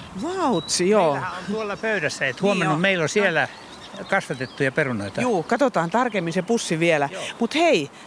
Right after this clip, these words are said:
Speaker 1: täällä on tosissaan, niin tota, mitä sä nyt sanoisit? Esimerkiksi tässä on nyt maa, joka, hetkinen, tässä jyrsittiin juuri, tota, tämmöisellä jyrsimellä, ihan tämmöisestä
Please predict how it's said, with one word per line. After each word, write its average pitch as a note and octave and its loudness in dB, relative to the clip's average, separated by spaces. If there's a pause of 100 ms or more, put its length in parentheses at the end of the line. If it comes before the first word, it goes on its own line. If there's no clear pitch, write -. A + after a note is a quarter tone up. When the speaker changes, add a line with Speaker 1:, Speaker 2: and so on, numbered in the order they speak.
Speaker 1:
täällä F4+ 4
on C4+ -4
tosissaan, D4 2
niin A3+ 2
tota, A3+ 2
mitä D4 0
sä A4+ 2
nyt D#4+ -2
sanoisit? E4 2
Esimerkiksi C4 2
tässä G4 2
on C#4+ 0
nyt D4 -6
maa, F4 0
joka, A#3+ 0 (180)
hetkinen, A#3 0 (380)
tässä F4+ 4
jyrsittiin C4 2
juuri, A#3 4 (300)
tota, F3+ 2 (680)
tämmöisellä A3+ 4
jyrsimellä, G3 2
ihan A#3+ 0
tämmöisestä B3 0